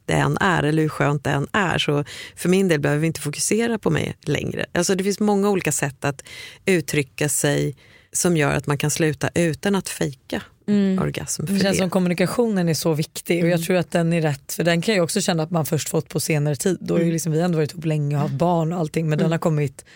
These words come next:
Speaker 1: Mm.
Speaker 3: väldigt långt efter. Och att det är någonting som man kanske, man ska prata mer om sex med sin partner.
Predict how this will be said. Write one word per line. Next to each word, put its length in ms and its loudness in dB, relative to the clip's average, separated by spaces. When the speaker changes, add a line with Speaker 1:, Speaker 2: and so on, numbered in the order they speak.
Speaker 1:
Mm. 240 -4
Speaker 3:
väldigt 340 2
långt 220 0
efter. 440 -4
Och 60 2
att 80 -2
det 100 2
är 40 2
någonting 280 -2
som 100 -2
man 100 -2
kanske, 240 -2
man 160 0
ska 300 -8
prata 600 2
mer 260 0
om 180 0
sex 500 -2
med 200 2
sin 180 0
partner. 480 0